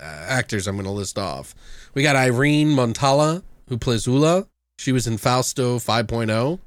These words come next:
The Spanish Apartment, Comic Book Villains, Painless, Asmodexia, and many other Spanish films. We also have Luis Homar, who plays Guardborg, who was the guy that had the dog in the first place to go track down Dante.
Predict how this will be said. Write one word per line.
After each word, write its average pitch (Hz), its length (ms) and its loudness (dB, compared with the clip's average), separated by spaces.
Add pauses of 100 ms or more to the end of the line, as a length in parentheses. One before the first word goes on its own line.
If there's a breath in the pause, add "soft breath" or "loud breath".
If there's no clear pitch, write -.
(260)
The 131 80 -2
Spanish 131 460 0
Apartment, 139 600 0 (320)
Comic 156 400 2
Book 151 200 -2
Villains, 147 540 2
Painless, 151 640 0
Asmodexia, 135 1400 -2 (340 loud breath)
and 131 480 0
many 160 280 2
other 131 160 2
Spanish 104 420 -4
films. 104 440 -8 (320 soft breath)
We 151 60 0
also 151 200 2
have 143 200 4
Luis 139 480 2
Homar, 135 580 0 (180)
who 117 60 -8
plays 123 360 -2
Guardborg, 156 880 0
who 123 100 0
was 113 200 0
the 110 80 -4
guy 117 220 2
that 110 120 0
had 110 180 0
the 95 80 -8
dog 110 280 0
in 107 60 -6
the 98 60 -6
first 113 300 -6
place 123 260 -4
to 101 100 -12
go 104 160 -6
track 107 420 -6
down 113 320 -6
Dante. 147 580 -6